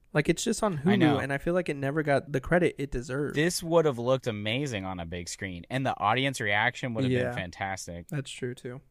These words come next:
Speaker 1: Anyway, okay, guys, well, that is Fresh. Tell us, um, if you're gonna watch it, tell us <laughs> if you're not, because I've
Speaker 2: It's a
Speaker 1: given
Speaker 2: good
Speaker 1: you
Speaker 2: date
Speaker 1: so
Speaker 2: night
Speaker 1: many
Speaker 2: movie.
Speaker 1: warnings. <laughs> No, it is not.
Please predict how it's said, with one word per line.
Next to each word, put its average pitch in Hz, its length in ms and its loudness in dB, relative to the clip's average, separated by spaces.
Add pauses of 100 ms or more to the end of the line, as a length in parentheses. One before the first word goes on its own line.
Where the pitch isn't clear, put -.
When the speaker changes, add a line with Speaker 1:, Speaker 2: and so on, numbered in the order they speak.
(580)
Speaker 1:
Anyway, 175 280 8 (120)
okay, 220 220 0
guys, 190 260 4
well, 196 180 0
that 151 320 0
is 190 220 -2
Fresh. - 420 0
Tell 160 200 2
us, - 260 -4
um, 156 340 -2 (220)
if 160 120 -10
you're 180 60 -2
gonna 147 140 -2
watch 151 240 0
it, 170 80 -2
tell 147 200 0
us - 260 -10 (280)
<laughs> - 0 - (180)
if 170 240 -4
you're 143 80 0
not, 139 260 -2 (100)
because 135 480 -6 (100)
I've 131 300 -4
Speaker 2:
It's 135 140 -2
a 139 40 -6
Speaker 1:
given - 40 -6
Speaker 2:
good 135 100 4
Speaker 1:
you 143 60 4
Speaker 2:
date - 100 -2
Speaker 1:
so 151 120 10
Speaker 2:
night 147 80 0
Speaker 1:
many 147 140 0
Speaker 2:
movie. 135 120 -2
Speaker 1:
warnings. 147 400 -6 (220)
<laughs> - 220 -20
No, 143 380 0
it 131 120 -10
is 131 120 -8
not. 127 240 -8